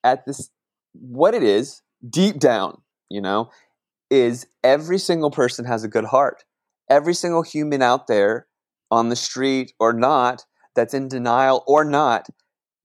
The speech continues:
they have a good heart deep down. These normal people out in the world are not globalist sociopaths. And I don't even know if the people that are at the higher up top are even human. I have no idea.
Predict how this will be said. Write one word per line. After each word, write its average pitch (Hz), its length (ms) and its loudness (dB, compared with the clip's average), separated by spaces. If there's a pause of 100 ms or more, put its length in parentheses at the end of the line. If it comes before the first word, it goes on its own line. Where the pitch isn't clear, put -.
they 135 100 0
have 131 420 2
a 135 60 -6
good 123 460 -2
heart 127 480 -2
deep 131 360 -4
down. 110 460 0 (320)
These 127 220 -6 (100)
normal 143 520 0
people 156 360 -2
out 147 140 2
in 143 60 -10
the 131 100 -2
world 120 600 2 (840)
are 110 140 0
not 113 440 2 (760)
globalist 117 760 0 (160)
sociopaths. - 1080 -2 (280)
And 117 100 -4
I 127 120 4
don't 160 100 -2
even 147 180 -2
know 127 260 2
if - 180 -8
the 113 80 -10
people 123 320 -8
that 113 200 0
are 107 240 0
at 117 120 -10
the 110 80 -2
higher 110 420 0
up 117 240 0
top 131 300 2
are - 80 -6
even 127 280 -8
human. 131 360 -8
I 104 80 2
have 117 180 -6
no 151 260 -2
idea. 143 460 -4